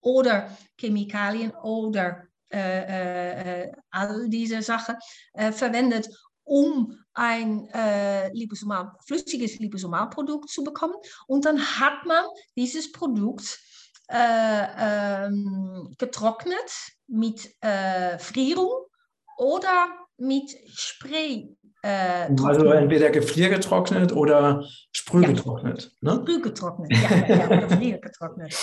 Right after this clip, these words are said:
Speaker 1: ja. Und das, das schädigt auch die akti-, das aktives Ingredient innerhalb der Liposomen. So, das ist nicht so ideal, aber es sind richtige Liposomalprodukte, ja?
Speaker 2: Mhm, okay.
Speaker 1: Äh, äh, und dann gibt es noch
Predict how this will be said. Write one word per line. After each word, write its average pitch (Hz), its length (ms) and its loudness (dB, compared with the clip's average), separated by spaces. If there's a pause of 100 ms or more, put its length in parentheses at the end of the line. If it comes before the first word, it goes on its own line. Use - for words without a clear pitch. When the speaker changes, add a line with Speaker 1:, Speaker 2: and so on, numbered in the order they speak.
(160)
Speaker 1:
ja. 190 120 -2 (500)
Und 311 120 -2
das, 381 280 0
das 339 200 2
schädigt 359 480 0
auch 427 320 4
die 269 180 -4
akti-, - 400 -8
das 220 200 -4
aktives 220 500 -8
Ingredient 202 800 -4
innerhalb 208 480 -2
der 214 120 -6
Liposomen. 226 580 -4 (260)
So, 302 80 -8
das 294 160 -6
ist 320 200 -12
nicht 370 280 -8
so 320 160 -8
ideal, 233 600 -2 (220)
aber 262 300 2
es 285 220 -8
sind 277 300 -4
richtige 294 400 -6
Liposomalprodukte, 277 1200 -4
ja? 170 280 0 (380)
Speaker 2:
Mhm, 127 60 -4
okay. 113 280 -4
Speaker 1:
Äh, 247 600 2
äh, 226 40 -4 (200)
und 370 180 -4
dann 415 180 4
gibt 403 220 -4
es 285 160 -4
noch 220 320 0